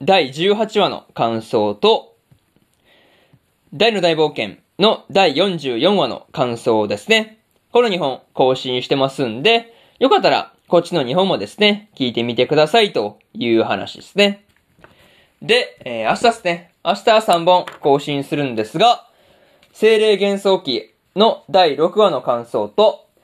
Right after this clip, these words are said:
ピーチボーイリバーサイドの第七話の感想、そしてですね、僕たちのリメイクの第七話の感想ですね。この三本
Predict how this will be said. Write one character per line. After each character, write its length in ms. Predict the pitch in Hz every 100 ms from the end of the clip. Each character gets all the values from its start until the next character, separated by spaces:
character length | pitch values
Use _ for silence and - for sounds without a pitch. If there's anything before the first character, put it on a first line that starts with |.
| _ _
ピ 160 | - 208
ー 40 |
チ 120 | 196 196
ボ 180 | 202
ー 40 | 190
イ 40 |
リ 80 | 175
バ 180 | 185 180
ー 40 |
サ 120 | 180
イ 80 | 156
ド 260 | 127 101 - _ -
の 260 | 220 233 -
第 280 | 156 180 143
七 200 | 175 196
話 100 | 147
の 100 | 110
感 260 | 131 123
想、 320 | 123 127 127 _ _ _ _ _ _
そ 160 | 240
し 40 | 269
て 80 | 285
で 60 |
す 120 | 208
ね、 320 | 208 220 214 _
僕 180 | 196 214
た 120 | 185
ち 80 | 180
の 120 | 131
リ 100 | 123
メ 140 | 170 170
イ 100 | -
ク 260 | 113 - _ -
の 300 | 208 240 - 147
第 260 | 185 160
七 220 | 135 185
話 100 | 196
の 120 | 151 117
感 240 | 117 117
想 220 | - 113
で 80 | 107
す 120 | -
ね。 340 | 220 226 - _ _ _ _ _ _ _ _ _ _ _ _
こ 120 | -
の 80 | 220
三 200 | 214 151
本 240 | 135 143